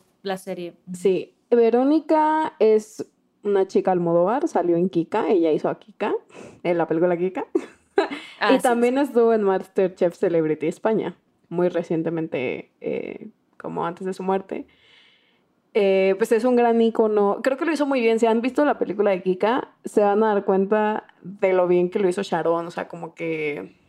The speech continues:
Speaker 2: las actitudes. Yo la verdad no sé como mucho, porque jugaba mucho con la Yurigi, ¿no? De que, ah, <laughs> jaja, te voy a quemar las luces, te voy a tal,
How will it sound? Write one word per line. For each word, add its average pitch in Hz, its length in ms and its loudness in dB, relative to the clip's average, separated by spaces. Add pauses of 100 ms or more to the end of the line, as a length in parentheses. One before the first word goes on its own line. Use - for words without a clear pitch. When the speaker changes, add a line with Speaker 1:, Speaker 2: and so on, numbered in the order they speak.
(340)
Speaker 2:
las 180 280 -4
actitudes. 220 800 2
Yo 233 140 2
la 294 80 0
verdad 220 280 0
no 214 320 2
sé 196 560 0 (420)
como 196 220 2
mucho, 185 380 0
porque 208 200 -4
jugaba 240 340 0
mucho 247 340 -2
con 180 220 -2
la 160 80 0
Yurigi, 175 500 -2
¿no? 175 180 -2
De 185 160 -2
que, 175 160 -4
ah, 180 140 0
<laughs> - 280 -14
jaja, 233 500 0
te 214 100 2
voy 214 300 2
a 247 120 -2
quemar 202 480 0
las 208 300 2
luces, 196 560 2 (380)
te 196 100 4
voy 202 160 4
a 226 200 0
tal, 185 360 0